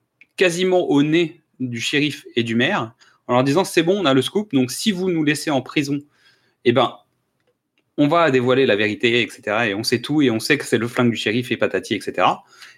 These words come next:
Et les autres font, « Ok, on vous laisse tranquille. » Et Burns décide de dire, « S'il vous plaît, arrêtez le train, envoyez une escorte pour que Hildy puisse aller récupérer Peggy dans le train. »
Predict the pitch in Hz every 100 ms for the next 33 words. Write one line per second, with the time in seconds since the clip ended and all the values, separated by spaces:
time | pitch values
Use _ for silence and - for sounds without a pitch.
0 | _ 110 113 113 175 - 180 175 - _
1 | - 151 151 185 196 143 139 135 139 139
2 | - - 156 233 _ _ _ _ _ -
3 | 170 165 160 151 143 - 117 113 147 -
4 | 175 120 117 120 190 202 - - 190 170
5 | 165 165 151 151 _ _ _ _ _ _
6 | _ 156 170 180 180 143 120 - - _
7 | _ _ _ _ _ _ _ _ _ _
8 | _ _ 165 180 190 180 175 151 147 -
9 | 156 151 - 143 135 120 - - 165 147
10 | 202 233 - 226 - 156 147 139 135 123
11 | 120 170 214 - - 170 143 143 - 120
12 | 117 104 98 131